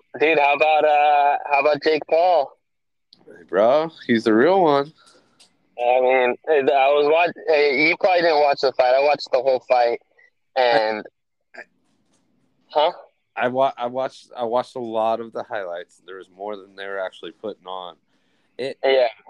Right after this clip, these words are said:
Speaker 2: it, it, it was, eh, you know,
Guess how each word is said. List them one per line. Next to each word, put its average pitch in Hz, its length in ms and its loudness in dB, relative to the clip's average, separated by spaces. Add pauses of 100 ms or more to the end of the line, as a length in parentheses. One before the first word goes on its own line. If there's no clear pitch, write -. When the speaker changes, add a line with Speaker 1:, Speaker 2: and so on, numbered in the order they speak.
(300)
Speaker 2:
it, 143 200 -10 (720)
it, - 200 -14 (240)
it 143 200 -2
was, 131 380 0
eh, 120 220 -4 (520)
you 120 140 -2
know, 120 200 -4